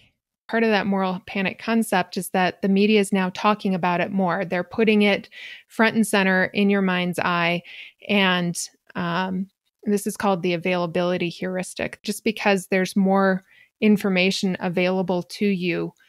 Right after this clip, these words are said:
uh, it makes it seem like the salience of the issue is more pertinent than it actually is. And again, that's not to say that we need to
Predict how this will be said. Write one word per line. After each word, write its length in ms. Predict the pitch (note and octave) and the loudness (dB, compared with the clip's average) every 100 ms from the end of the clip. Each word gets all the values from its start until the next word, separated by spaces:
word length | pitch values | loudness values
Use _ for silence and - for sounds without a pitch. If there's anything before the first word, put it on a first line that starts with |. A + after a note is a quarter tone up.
| _ _ _ _ _ | _ _ _ _ _
uh, 300 | G3+ F#3 - | -2 -2 -2
it 160 | - F#3 | -4 0
makes 380 | G3+ G#3 G#3+ - | 2 2 0 -4
it 160 | - - | -8 -8
seem 640 | - B3+ B3+ F#3+ F3+ F#3+ - _ | 0 2 4 4 0 -4 -6 _
like 320 | G3 F#3 F3 | -2 0 -2
the 80 | - | -8
salience 540 | - F#3+ F#3 F3+ F3+ F#3+ | -2 0 0 0 -4 -6
of 120 | F3 | -4
the 140 | F3 | -2
issue 380 | E3+ - F3 F3+ - - | -2 -2 -2 -2 -6 -4
is 140 | G3+ F#3 | -2 0
more 200 | F#3 F3 | 0 -2
pertinent 480 | G3 F3 F3+ G3 - | -4 -4 -4 -6 -4
than 140 | G3 F3 | -4 -2
it 100 | E3+ | 0
actually 460 | E3 - F3 F#3+ | -2 -4 -4 -2
is. 280 | F3+ - - - - - - | -2 -4 -12 -18 -18 -18 -6
And 320 | - G3 F#3+ - | 0 0 0 -2
again, 600 | G3 A#3+ A3 F#3+ F#3 F#3 _ - | 0 2 4 2 0 -4 _ -4
that's 200 | G#3 A#3+ | 0 4
not 280 | B3+ B3+ | 4 2
to 100 | B3 | -2
say 300 | A#3+ A3 G3+ | 0 2 4
that 160 | G3 F#3+ | 2 2
we 140 | G3+ | 2
need 240 | G3 G3 F#3+ | 2 2 0
to 340 | - F#3+ F3+ | 0 2 0